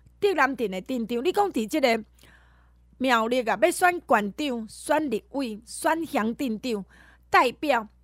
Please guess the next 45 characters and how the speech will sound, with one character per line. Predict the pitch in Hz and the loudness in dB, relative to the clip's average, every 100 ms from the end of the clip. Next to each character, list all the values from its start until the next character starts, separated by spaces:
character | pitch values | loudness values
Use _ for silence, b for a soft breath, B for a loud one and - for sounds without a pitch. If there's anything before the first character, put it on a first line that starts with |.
| _ | _
车 | - 370 320 | -2 4 4
不 | 330 403 | 4 0
得 | - 294 | 4 4
得 | - 277 | 6 6
啊， | 320 | 8
拢 | 320 330 | 8 6
爱 | 294 | 4
国 | - | 4
民 | 254 202 | 2 2
党 | 185 247 | 0 -2
啦。 | 190 101 - b b b b - | -2 -12 -20 b b b b -4
结 | 415 | 0
果 | 415 403 | 2 4
这 | 415 | 4
苗 | 349 277 247 240 | 4 2 2 4
栗 | 262 262 - _ _ | 4 2 -2 _ _
德 | 415 339 | 0 4
南 | 294 285 | 4 2
镇 | 220 | -2
的 | 202 | -2
镇 | 269 254 208 | -2 -4 -2
长， | 254 214 196 _ - | -2 -2 -6 _ 2
国 | 294 | 2
民 | 208 | 4
党 | 233 | 2
的， | 208 185 b b b - | 2 -4 b b b 4
共 | 277 320 349 | 6 6 2
招 | - 427 440 339 262 - | -2 4 8 10 8 6
牌 | 226 202 233 | 4 4 2
来 | 262 269 | 4 4
标 | - - 262 247 | 2 0 4 4
工 | 247 240 220 226 | 4 2 2 -2
程 | 208 160 185 | -8 -8 -10
啦， | 170 208 _ _ _ | -12 -16 _ _ _
共 | 277 302 359 | 4 4 2
招 | - 415 440 349 277 - | -2 2 6 6 6 2
牌 | 185 185 220 b b - | 0 0 -4 b b 0
去 | 427 - | 2 2
标 | 330 302 294 | 2 4 4
德 | - - 403 | 2 0 2
南 | 262 240 269 | 2 -2 -4
镇 | - 349 269 | -4 -2 0
公 | 277 262 | 0 0
所 | 277 359 | 2 4
的 | 277 | 4